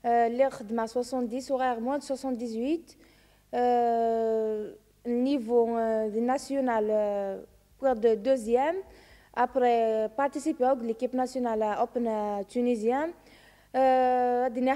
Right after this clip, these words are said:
Hamdoullah, euh, cinquième place, ça a fait la troisième. مي لو نيفو سافا ي-، يلا شوية.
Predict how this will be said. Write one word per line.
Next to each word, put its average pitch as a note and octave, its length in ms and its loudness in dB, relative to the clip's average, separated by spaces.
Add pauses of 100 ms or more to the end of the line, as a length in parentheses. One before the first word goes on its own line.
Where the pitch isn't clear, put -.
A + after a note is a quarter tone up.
Hamdoullah, B3 480 2
euh, B3+ 240 2
cinquième B3+ 680 0
place, A#3+ 360 -2
ça G#3+ 340 -2
a G#3+ 40 -2
fait G#3+ 80 -10
la A#3 80 -2
troisième. A3+ 680 0 (400)
مي D#4 140 2
لو C#4+ 120 2
نيفو C#4+ 640 2
سافا C4 440 0
ي-، A3+ 440 2
يلا A3 180 0
شوية. A#3 600 0